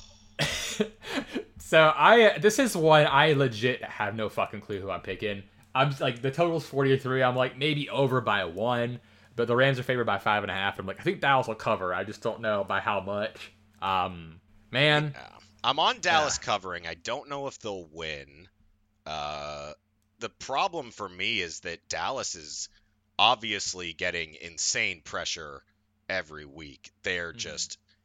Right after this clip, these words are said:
Speaker 2: hammering the fucking quarterback. And Stafford hasn't been doing well when teams are getting pressure.
Speaker 1: Yeah, I,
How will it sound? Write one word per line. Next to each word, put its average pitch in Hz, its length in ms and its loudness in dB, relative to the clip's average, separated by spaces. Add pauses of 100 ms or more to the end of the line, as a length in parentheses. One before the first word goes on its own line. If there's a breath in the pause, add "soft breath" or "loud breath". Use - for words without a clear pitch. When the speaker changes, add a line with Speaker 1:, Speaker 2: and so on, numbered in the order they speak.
Speaker 2:
hammering 98 540 -2
the 80 80 -20
fucking 80 460 -10
quarterback. 73 720 -14 (480 soft breath)
And 113 1700 -4 (340)
Stafford 147 760 -8
hasn't 139 400 -4
been 120 160 -12
doing 117 400 -8
well 98 400 -2
when 90 160 -12
teams 92 640 -12
are 82 480 -12 (440)
getting 87 340 -10
pressure. 73 720 -10 (800)
Speaker 1:
Yeah, 92 460 -6
I, 127 400 2